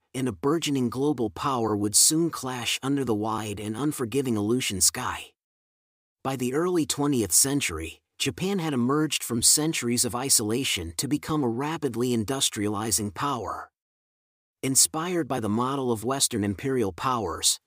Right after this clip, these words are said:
Japan's leaders, including figures like Emperor Hirohito and Prime Minister Hideki Tojo, embarked on an ambitious plan of territorial expansion. They envisioned a greater East Asia co-prosperity sphere where Japan,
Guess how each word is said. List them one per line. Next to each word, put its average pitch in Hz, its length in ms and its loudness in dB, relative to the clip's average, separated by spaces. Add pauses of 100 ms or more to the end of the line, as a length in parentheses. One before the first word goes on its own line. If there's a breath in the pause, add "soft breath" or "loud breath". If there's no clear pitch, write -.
(160)
Japan's 156 520 0
leaders, 123 580 0 (240)
including 175 500 2
figures 120 540 0
like 101 320 -6
Emperor 127 320 0
Hirohito 117 840 -2
and 104 140 -4
Prime 143 340 -2
Minister 120 460 0
Hideki 139 460 -6
Tojo, 107 680 -4 (180)
embarked 160 520 -2
on 131 140 -2
an 120 80 2
ambitious 135 560 0
plan 139 400 -4
of 110 180 -10
territorial 127 720 0
expansion. 120 720 0 (960)
They 147 160 2
envisioned 139 500 0
a 98 60 -2
greater 139 520 0
East 139 300 2
Asia 135 300 2
co-prosperity 120 880 0
sphere 90 440 2
where 110 200 0
Japan, 120 640 -4